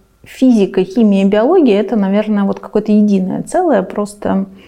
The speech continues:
ну, есть, да, чисто физические какие-то вещи, которые, ну, не имеют отношения к живому существу.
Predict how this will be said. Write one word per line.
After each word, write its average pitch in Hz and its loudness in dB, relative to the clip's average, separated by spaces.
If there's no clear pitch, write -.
ну, 254 2
есть, 226 0
да, 220 0
чисто - -8
физические 214 -2
какие-то 175 -4
вещи, 339 2
которые, 196 -4
ну, 262 2
не 226 4
имеют 226 2
отношения 208 0
к 202 2
живому 196 0
существу. - -10